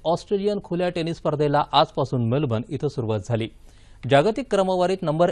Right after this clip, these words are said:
एक खेळाडू अँडी मरे तसंच रॉजर फेडरर, अँजेलिक कर्बर, नोवाक जोकोविच, राफेल नदाल, सेरेना विल्यम्स, एग्निस्का रद्वान्स्का स्पर्धेत सहभागी झाले आहेत. रुमानियाची सिमोना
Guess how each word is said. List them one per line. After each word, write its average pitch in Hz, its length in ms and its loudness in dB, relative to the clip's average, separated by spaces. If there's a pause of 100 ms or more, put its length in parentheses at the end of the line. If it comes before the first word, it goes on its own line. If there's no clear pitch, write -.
(120)
एक 220 180 -2
खेळाडू 160 300 2 (100)
अँडी 135 260 -2
मरे 113 260 0 (180)
तसंच 147 280 -4
रॉजर 123 360 0 (100)
फेडरर, 147 360 0 (460)
अँजेलिक 165 560 -2
कर्बर, 160 340 4 (220)
नोवाक 135 260 2
जोकोविच, 127 680 -2
राफेल 139 360 0
नदाल, 156 320 2 (360)
सेरेना 196 360 0
विल्यम्स, 190 480 -2 (220)
एग्निस्का 190 680 0 (280)
रद्वान्स्का 135 680 0
स्पर्धेत 139 400 0
सहभागी 117 480 2
झाले 110 240 0
आहेत. 104 280 2 (840)
रुमानियाची 220 720 2
सिमोना 202 500 -2